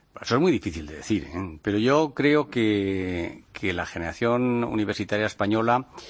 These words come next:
es una generación, en primer lugar, que ha podido ir a la universidad, que ha optado por ir a la universidad, que ha obtenido becas del Estado para ir a la universidad, y eso es muy, es muy importante.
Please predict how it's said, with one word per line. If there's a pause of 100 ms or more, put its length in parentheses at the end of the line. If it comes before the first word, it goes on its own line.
(320)
es
una
generación,
en
primer
lugar,
que
ha
podido
ir
a
la
universidad, (180)
que
ha
optado
por
ir
a
la
universidad, (280)
que
ha
obtenido
becas
del
Estado
para
ir
a
la
universidad,
y
eso
es
muy,
es
muy
importante.